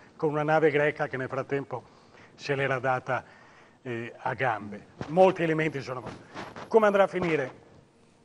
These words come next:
Io non so se, mi auguro ovviamente che il Collegio di Difesa abbia preso in considerazione elementi importanti che non sono frutto della fantasia giornalistica o di cittadini che hanno c-,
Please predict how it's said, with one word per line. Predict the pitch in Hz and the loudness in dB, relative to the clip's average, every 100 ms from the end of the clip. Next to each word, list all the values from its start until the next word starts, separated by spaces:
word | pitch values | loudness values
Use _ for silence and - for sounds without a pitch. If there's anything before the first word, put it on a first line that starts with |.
| _ - - | _ -20 -4
Io | 247 | 0
non | 175 160 | 0 8
so | 196 139 | 8 8
se, | - 156 143 135 131 131 - | 2 2 2 2 -4 -10 -14
mi | 123 135 | -8 4
auguro | 147 180 143 139 | 10 10 8 2
ovviamente | 131 127 123 131 160 160 127 | 0 -2 -2 0 0 0 -2
che | 113 | -4
il | 117 | -4
Collegio | 127 135 131 135 | 0 0 0 -2
di | 127 | -6
Difesa | 123 147 160 127 135 - - - - | -4 -2 -2 -2 -6 -8 -20 -20 -2
abbia | 151 135 135 | 0 0 -2
preso | - 156 151 | 0 2 2
in | 143 | 0
considerazione | - 127 123 127 120 165 165 143 - - - | -2 -6 -4 -4 -4 -2 0 -2 -8 -20 -8
elementi | - 151 156 170 175 156 | -2 0 2 2 0 -2
importanti | 147 143 143 - 170 170 147 | -4 -2 -2 2 2 2 -2
che | 117 123 | -6 -6
non | 131 | -4
sono | - 175 | 2 2
frutto | 151 143 139 | 2 0 0
della | 131 120 | -2 -4
fantasia | 123 120 131 110 135 | -6 -6 -8 -2 -2
giornalistica | 120 123 120 117 147 - 131 120 | -2 -6 -6 -6 -8 -8 -8 -8
o | |
di | 110 | -8
cittadini | 117 127 120 117 131 139 110 | -10 -10 -10 -6 -4 -4 -6
che | |
hanno | 120 113 | -8 -8
c-, | - | -14